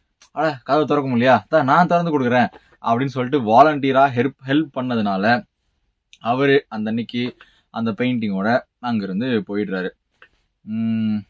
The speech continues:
ரொம்ப, ரொம்ப ரிஸ்க் கம்மியா, என்னடா இப்படி சப்பையா இருக்கேன்னு கேட்டீங்கன்னா என்னால நம்ப முடியல. ஆனா இதுதான் நடந்ததாக வந்துட்டு சொல்லப்பட்டிருக்கு. இப்போ நம்ம பெருஜியா வந்துட்டு பெயிண்டிங்கை தூக்கிட்டு போயிட்டார் இல்லைங்களா? இதுல என்ன கூத்துனா, கிட்டத்தட்ட ஒரு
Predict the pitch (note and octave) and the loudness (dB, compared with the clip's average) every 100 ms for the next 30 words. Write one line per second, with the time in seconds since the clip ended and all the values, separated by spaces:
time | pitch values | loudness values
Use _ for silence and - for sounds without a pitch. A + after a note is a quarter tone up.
0 | _ - G#2 C3+ C#3+ C3+ D#3 D#3+ B2 B2 | _ -10 -6 -2 0 -2 0 2 2 -2
1 | - C3 B2+ C3 D3+ C3+ E3+ F#3+ C3 G2 | -8 -6 -4 -2 -4 -4 -2 -2 -2 -4
2 | B2 B2+ C#3 E3+ B2+ - F#3 E3 D3 C#3 | -10 -16 -10 -4 -4 0 2 2 0 -4
3 | B2+ D#3 C3+ C#3+ B2+ B2+ B2 G#2 A2+ - | -4 -4 -4 -2 -2 -2 -2 2 2 0
4 | _ _ _ _ _ G#2 B2 A#2+ A#2+ C3+ | _ _ _ _ _ -4 -2 0 2 2
5 | C#3+ F#2+ G2+ A#2 B2 A2+ B2 A2+ G2 C3 | 0 -4 -8 -2 0 2 2 -2 -4 -4
6 | C3+ A2 - C#3+ C3+ A2+ G2+ F#2 - _ | -6 -6 -2 0 0 -2 -6 -8 -14 _
7 | _ _ _ F3 F#3 G3 F#3 - C#3+ B2+ | _ _ _ -8 2 2 2 -2 -6 0
8 | C#3 D#3+ D3 D3 B2+ A#2 C#3+ D#3 - _ | 4 4 4 2 0 0 0 0 -4 _
9 | C3 D3+ D3 C3 C3 C3+ B2+ B2 A#2 G2 | -10 -6 -6 -4 -2 -2 -2 0 0 -2
10 | F#2 D3 D3 E2+ _ _ - _ G#2+ G2+ | 2 4 4 2 _ _ -20 _ -8 -4
11 | D3 D#3+ D3 D3+ D3 G#2+ F2+ A2 B2+ - | -4 -4 -4 -4 -2 -4 -2 -2 -4 -10
12 | B2+ C#3+ D#3 F3 F3 - B2 A#2+ A2+ G#2+ | -8 -6 -2 0 0 0 -2 0 2 0
13 | F#2+ | -2